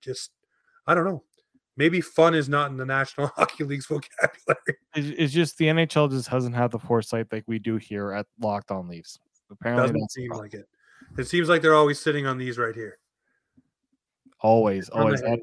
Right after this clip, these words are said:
Speaker 2: That is the N H L right there. All right. Uh, I think that's how we're gonna end the conversation. I think there's no better way to end the conversation. Uh, James, I'd like to thank you for hopping on the show. It was really much appreciated.
Speaker 1: No worries.
Speaker 2: So, can, for those who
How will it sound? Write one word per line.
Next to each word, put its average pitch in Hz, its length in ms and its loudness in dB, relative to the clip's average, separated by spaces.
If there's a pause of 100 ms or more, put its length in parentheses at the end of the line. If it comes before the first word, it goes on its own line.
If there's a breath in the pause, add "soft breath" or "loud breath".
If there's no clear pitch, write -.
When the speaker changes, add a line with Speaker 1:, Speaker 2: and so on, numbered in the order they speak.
(100)
Speaker 2:
That 127 60 0
is 117 160 0
the 120 100 2
N 117 100 2
H 113 180 -2
L 110 140 4
right 107 220 2
there. 101 180 -2 (300 loud breath)
All 143 80 8
right. 143 220 8 (120)
Uh, 139 320 6
I 139 80 0
think 185 180 2
that's 170 180 6
how 160 140 8
we're 156 100 4
gonna 147 160 0
end 147 140 -4
the 139 40 -6
conversation. 143 640 -4
I 135 100 2
think 131 140 -2
there's 117 160 0
no 120 120 2
better 110 240 2
way 107 180 0
to 104 80 -2
end 104 180 -6
the 101 60 -10
conversation. 104 600 -10 (480 soft breath)
Uh, 139 180 2
James, 151 360 0
I'd 151 60 2
like 143 140 2
to 139 60 -16
thank 143 260 2
you 139 60 0
for 127 160 2
hopping 135 360 4
on 131 120 2
the 123 60 0
show. 139 360 4
It 131 120 4
was 113 160 -2
really 123 320 0
much 123 260 -4
appreciated. 127 680 -4 (260)
Speaker 1:
No 123 160 -2
worries. 117 440 0 (360)
Speaker 2:
So, 151 500 2 (180)
can, 151 260 -2
for 151 120 -4
those 165 280 6
who 160 180 -2